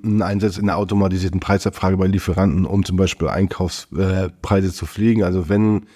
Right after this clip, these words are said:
wenn erkannt wird, dass der Artikel jetzt bald unter den Mindestbestand X Y rutscht, dann könnte man schon mal anfragen beim Lieferanten, „Wie hat sich gerade der Preis entwickelt?“, damit man das vorher schon mal pflegt. Oder auch, das könnte die theoretisch auch automatisch machen, ähm, dass man da so aktuelle Datenbestände hat.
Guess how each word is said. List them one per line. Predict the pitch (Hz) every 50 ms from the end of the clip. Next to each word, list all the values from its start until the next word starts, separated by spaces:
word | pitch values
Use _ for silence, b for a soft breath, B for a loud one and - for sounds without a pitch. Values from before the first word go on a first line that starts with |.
| b b b b _
wenn | 95 98 98
erkannt | 92 - - - 117 120 117 110 -
wird, | 110 104 92 101
dass | 107 104 - - -
der | - 101 92 73
Artikel | 95 92 - - 120 104 - 117 110 107 101
jetzt | 101 104 98 - - -
bald | 98 101 110 110 -
unter | 98 98 101 92
den | 90 92 98
Mindestbestand | 98 101 101 90 - - - - - - 90 92 -
X | - 101 92 -
Y | 92 98 92 - - 95 95 90 92 92
rutscht, | 90 117 131 123 - - -
dann | 98 87 85
könnte | - - 110 117 117 120
man | 104 95 95 -
schon | - 98 90
mal | 85 -
anfragen | - 98 120 - - - 104 107 101
beim | 98 101
Lieferanten, | 101 90 - 90 98 95 87 85 95
„Wie | 95 92
hat | 92 - -
sich | - -
gerade | - - 85 92
der |
Preis | 85 - - 80 85 -
entwickelt?“, | 85 82 73 80 76 78 71 - b b b b b b b -
damit | - 95 92 87
man | 95 95
das | 95 92 -
vorher | - - - 98 98 92
schon | - - 87
mal | 82 80
pflegt. | 80 - - - 110 131 135 135 - - b b b b b b b b -
Oder | - 104 104 110 104
auch, | 98 101 92 - - -
das | - 90 - -
könnte | - 101 92 90 90
die | 87 92 98
theoretisch | 90 - - 98 92 90 95 87 87 - -
auch | 64 87
automatisch | 87 87 90 92 90 85 92 - - 110 -
machen, | 113 104 95 117 110 b b b b b b b b -
ähm, | 92 95 95 95 90
dass | 90 -
man | 110 101
da | 101 95
so | 92 92
aktuelle | - 92 - - 98 90 82
Datenbestände | 92 90 101 - - 107 87 85 - - 90 90 87 82
hat. | 85 85 80 - -